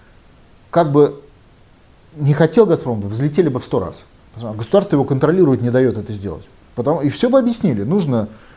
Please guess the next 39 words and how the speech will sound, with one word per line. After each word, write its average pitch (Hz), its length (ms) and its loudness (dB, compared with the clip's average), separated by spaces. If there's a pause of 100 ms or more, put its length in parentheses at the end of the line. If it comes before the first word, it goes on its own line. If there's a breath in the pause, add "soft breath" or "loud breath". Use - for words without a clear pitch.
(140 loud breath)
не 131 160 0
один 143 240 0
аэродром, 117 520 2
а 104 120 -2
десять, 156 580 0
нужно 139 340 0
не, 127 280 -4 (220)
не 127 200 0
сто 151 240 0
месторождений, 113 640 -2
а 101 80 -4
пятьсот, 202 600 2 (440 loud breath)
нужно 143 300 2
дороги, 151 500 6
нужны 131 340 -2
трубы, 156 580 2 (320 loud breath)
нужны 127 320 2
тарифы. 123 520 0
Вот 180 180 -2
так 135 200 0
бы 117 80 0
объяснили. 110 360 -6 (140)
Так 165 180 -2
и 220 40 0
американцы. 226 580 0 (100)
У-, 139 200 -8 (240 loud breath)
вот 147 180 -2
как 190 260 0
бы 156 100 2
не 156 120 0
хотел 151 360 2
Обама, 147 520 2
Конгресс, 143 640 2
умные 139 300 2
люди, 180 480 0
они 143 200 -2
не 190 60 0
могут 208 240 0
сдержать 147 340 -6